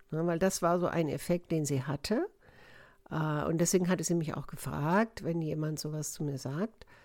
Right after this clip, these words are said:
was kann ich in der Situation sagen? Weil sie natürlich für sich gemerkt hat, ich meine, die war nicht doof,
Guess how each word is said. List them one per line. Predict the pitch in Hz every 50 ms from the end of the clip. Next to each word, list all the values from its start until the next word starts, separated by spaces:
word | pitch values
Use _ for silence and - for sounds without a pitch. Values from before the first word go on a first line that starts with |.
| - - - - - _
was | - 165 170 180 185 - - -
kann | - 165 170 170
ich | 170 - - -
in | - 220 226 240 254 254 240
der | 208 180 160 151
Situation | - 165 147 - 139 131 135 127 - - - - - - 62 -
sagen? | - - - 55 55 - - 139
Weil | - - 151
sie | 147 180 175
natürlich | 165 165 160 - 180 185 175 170 -
für | 180
sich | 156 165 175 - -
gemerkt | 156 143 135 135 170 - - -
hat, | 202 190 190 185
ich | - 147
meine, | 135 139 135 135 156 - 113
die | - 147 -
war | 143 139
nicht | 139 143 - -
doof, | 185 233 254 262 240 - -